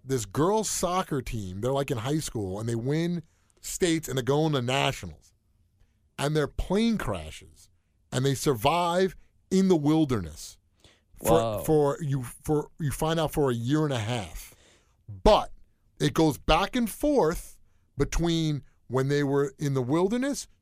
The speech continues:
Speaker 1: to the present.
Speaker 2: Yeah.
Speaker 1: 'Cause a lot of stuff happens, and you find out, like, who made it and who didn't,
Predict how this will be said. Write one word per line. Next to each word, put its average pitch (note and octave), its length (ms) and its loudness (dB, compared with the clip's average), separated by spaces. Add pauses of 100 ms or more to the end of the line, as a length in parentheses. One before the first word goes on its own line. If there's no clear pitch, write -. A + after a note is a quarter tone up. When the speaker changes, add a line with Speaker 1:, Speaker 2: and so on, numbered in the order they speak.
(160)
Speaker 1:
to F3+ 600 -2
the C#3 100 0
present. C3+ 540 0 (460)
Speaker 2:
Yeah. C#3+ 300 2 (200)
Speaker 1:
'Cause C#3 460 0 (440)
a C3 60 0
lot E3+ 260 2
of F3 80 0
stuff G3+ 300 2
happens, F#2 760 -2 (440)
and C3 180 0
you C3 80 -2
find E3+ 420 0
out, D#3 300 2 (320)
like, B2+ 340 -2 (280)
who D3+ 240 0
made D3 320 4
it F3+ 180 0
and G#2 160 -8
who A2 220 -8
didn't, C#3+ 500 -2